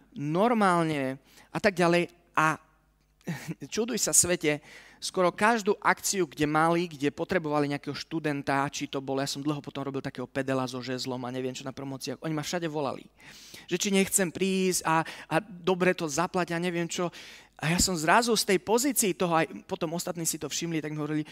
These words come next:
„Nezaneseš toto za mňa na študijné, nie, poprosíš, neopýtaš sa,“ a tak ďalej. Lebo keď som sa čokoľvek opýtal, veľmi normálne vždy mi vysvetlili, ako to veci fungujú a tak ďalej. Opäť,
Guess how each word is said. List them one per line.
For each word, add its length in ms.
„Nezaneseš 560
toto 160
za 160
mňa 160
na 80
študijné, 400
nie, 160
poprosíš, 560
neopýtaš 640
sa,“ 160
a 80
tak 160
ďalej. 320
Lebo 240
keď 240
som 160
sa 160
čokoľvek 400
opýtal, 320
veľmi 240
normálne 480
vždy 160
mi 160
vysvetlili, 640
ako 240
to 80
veci 240
fungujú 320
a 80
tak 160
ďalej. 160
Opäť, 320